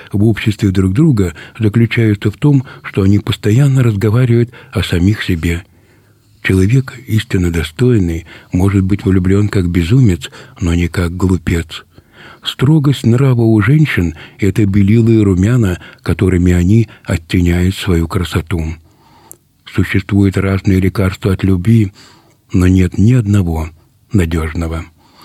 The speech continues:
Люди обычно называют дружбой совместное времяпрепровождение, взаимную помощь в делах, обмен услугами, одним словом, такие отношения, где себелюбие надеется что-нибудь выгадать.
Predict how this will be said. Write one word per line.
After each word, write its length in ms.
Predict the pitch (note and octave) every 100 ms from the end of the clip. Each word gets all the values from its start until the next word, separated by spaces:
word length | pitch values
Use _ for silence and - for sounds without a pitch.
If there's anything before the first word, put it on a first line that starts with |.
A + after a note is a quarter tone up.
| - -
Люди 320 | G2 A2+ C3+
обычно 520 | C3+ B2 B2+ C3 C3 B2
называют 480 | A#2 B2 C3 A#2+
дружбой 420 | G#2 C3+ C3 A#2 A#2
совместное 680 | A2+ G#2 B2+ C3 B2+ B2+ A#2+ - -
времяпрепровождение, 1500 | G2 G2 A#2+ A#2+ A2+ A2 A2 A#2 A2+ B2 C3+ F#2 E2+ D#2+ D#2 - - _ _ -
взаимную 560 | - F2+ F#2+ G#2+ A2 A#2+
помощь 440 | - A#2+ A#2+ A2
в 40 | A2
делах, 440 | B2+ A#2+ E2+ D#2+ - - _ -
обмен 460 | F#2 F2+ G#2+ G#2+
услугами, 760 | G#2+ C3+ C#3+ F#2+ E2 E2 D#2 - - -
одним 340 | F#2+ F2 F#2+
словом, 360 | - G2+ F#2+ F#2
такие 380 | - F2+ F#2+ F2
отношения, 760 | D#2+ E2+ - F#2 F#2 G2+ A2 - - F2+
где 260 | F2 F2+
себелюбие 680 | - F#2+ F2+ E2+ F#2 F2+ F#2
надеется 580 | F2+ E2 F#2 F#2+ F#2+ F#2+
что-нибудь 520 | - F#2+ F#2 F#2+ -
выгадать. 520 | G#2+ A2 G2 E2+ F#2+